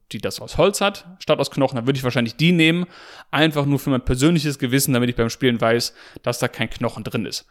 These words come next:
So, wenn ich jetzt aber wählen müsste, sagen wir hier aus der Nachbarschaft diese Gitarre zu kaufen, wo das Stückchen Knochen drin ist,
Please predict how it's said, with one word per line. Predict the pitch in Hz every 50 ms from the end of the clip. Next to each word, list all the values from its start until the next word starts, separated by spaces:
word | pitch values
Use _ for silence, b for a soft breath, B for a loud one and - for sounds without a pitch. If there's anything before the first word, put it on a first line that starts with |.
| _ _
So, | - - - B B B B B -
wenn | 135 151
ich | 143
jetzt | 151 139
aber | 139 123 113 117 -
wählen | 180 226 233 147 117
müsste, | 104 - - - - - - _ _
sagen | - - 117 120 123
wir | 117 113
hier | 117 120 127 127 117 - - -
aus | 120 120 -
der | -
Nachbarschaft | 117 131 151 - - 143 127 - 127 117 117 -
diese | 127 117 120
Gitarre | 113 113 - 139 120 120
zu | 113 -
kaufen, | 123 - 120 117 120 123 117
wo | 117 120
das | 113 113
Stückchen | - - 127 120 - 127
Knochen | - - - 127 113 - 107 101
drin | 117 127 151 185
ist, | 240 294 - -